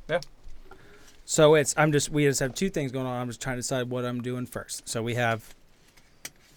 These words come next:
Speaker 2: do I, am I just telling you what happened, or am I communing with him? I'm just confused.
Speaker 1: So I'm just trying to see if I can see spirits, where they're at, kind of what they're doing.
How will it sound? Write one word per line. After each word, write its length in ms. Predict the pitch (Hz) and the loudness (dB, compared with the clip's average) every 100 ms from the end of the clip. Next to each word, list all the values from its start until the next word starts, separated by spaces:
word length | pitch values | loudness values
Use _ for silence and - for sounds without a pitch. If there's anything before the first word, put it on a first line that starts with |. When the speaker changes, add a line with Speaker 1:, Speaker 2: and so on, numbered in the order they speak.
| - _ _ _ - - - | -20 _ _ _ -20 -20 -8
Speaker 2:
do 120 | 139 | -2
I, 140 | 113 | -2
am 260 | 110 117 117 | -4 -6 -2
I 100 | 120 | -2
just 160 | 117 - | 0 4
telling 260 | 139 143 | 6 6
you 140 | 143 143 | 4 4
what 120 | 135 | 4
happened, 380 | 143 185 269 185 | 6 8 8 8
or 40 | |
am 80 | 143 | 2
I 60 | 123 | -2
communing 380 | 135 139 123 101 | -2 -2 -2 -4
with 160 | 101 | -10
him? 120 | - 78 | -12 -14
I'm 120 | 104 | -12
just 140 | 107 | -8
confused. 540 | 160 117 127 - - - - | -6 -4 -6 -6 -20 -20 -12
Speaker 1:
So 580 | - 147 131 123 120 - _ - - | 6 12 12 12 6 -4 _ -20 -4
I'm 300 | 110 120 143 | 4 6 6
just 180 | 151 - | 4 0
trying 160 | 160 147 | 0 0
to 40 | |
see 460 | - 139 127 123 113 _ - - | -2 -2 0 -2 -6 _ -20 -8
if 140 | 110 | 0
I 100 | 107 | 0
can 320 | - 120 117 | 0 0 0
see 160 | - 156 | -2 -6
spirits, 640 | - 147 139 180 - - - - - - - - - - - - - - - | -2 2 2 0 -4 -6 -4 -4 -2 -2 0 -4 -4 -6 -6 -10 -16 -16 -12
where 220 | 110 113 | 2 4
they're 180 | 120 123 | 8 10
at, 220 | 123 123 | 10 8
kind 160 | - 120 | 4 2
of 100 | 113 | 4
what 160 | 120 - | 2 2
they're 120 | 107 | -4
doing. 580 | 101 120 123 127 127 | 2 4 4 4 0